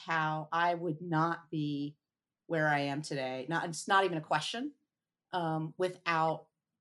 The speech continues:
the support I have of the, the village around me. You know, their perspective and strength really takes me through those challenging times and, and helps you continue to grow. And,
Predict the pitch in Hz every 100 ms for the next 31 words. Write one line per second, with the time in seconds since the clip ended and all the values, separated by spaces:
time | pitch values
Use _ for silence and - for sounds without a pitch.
0 | _ - - 190 - 170 156 160 160 147
1 | 147 147 143 165 156 190 170 175 165 160
2 | 151 147 143 139 139 156 170 156 175 -
3 | 233 - 214 - - 190 160 151 - 196
4 | 185 180 _ _ _ _ _ 233 240 233
5 | 233 185 - 175 170 - 170 170 170 170
6 | 160 _ _ _ - 170 170 175 170 180
7 | 175 165 175 175 175 180 156 147 147 -
8 | 160 151 156 170 165 175 180 170 170 165
9 | 160 165 165 170 160 151